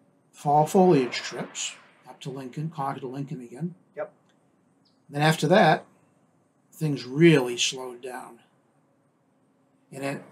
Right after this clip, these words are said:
Speaker 1: in the end, it got to the point where it was Dick Mauser, Brian Woodard, and myself, we were running the whole thing.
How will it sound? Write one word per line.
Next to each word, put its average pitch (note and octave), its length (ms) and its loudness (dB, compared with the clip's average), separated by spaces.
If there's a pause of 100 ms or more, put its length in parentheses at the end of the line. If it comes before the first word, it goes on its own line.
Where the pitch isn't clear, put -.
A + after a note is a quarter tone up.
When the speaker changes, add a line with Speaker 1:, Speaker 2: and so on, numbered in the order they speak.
(220)
Speaker 1:
in C#3+ 100 -8
the D3 140 2
end, E3 220 6
it C3 80 -4
got C#3 200 -8
to - 80 -10
the B2+ 60 -10
point D#3 360 -4
where B2+ 220 -6
it B2+ 40 -8
was - 260 -8 (640)
Dick D#3 240 -2
Mauser, D3+ 680 2 (160)
Brian C#3 380 -2
Woodard, D3 280 2
and B2 100 -10
myself, C#3 520 -4
we C#3 80 -6
were C#3 100 -4
running C3+ 260 -6
the B2 80 -14
whole A#2+ 280 -16
thing. - 200 -20